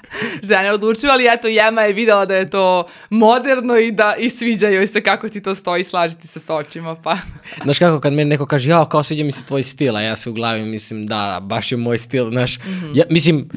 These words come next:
Speaker 2: ne znam, ja nekako nisam, a,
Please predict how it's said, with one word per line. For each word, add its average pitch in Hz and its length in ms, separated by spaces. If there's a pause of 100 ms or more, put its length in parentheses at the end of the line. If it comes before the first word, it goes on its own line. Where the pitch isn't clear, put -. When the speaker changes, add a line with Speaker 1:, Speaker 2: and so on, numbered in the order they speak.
(220)
Speaker 2:
ne 170 160
znam, 120 240 (340)
ja 156 180
nekako 175 360
nisam, 156 380 (200)
a, 98 460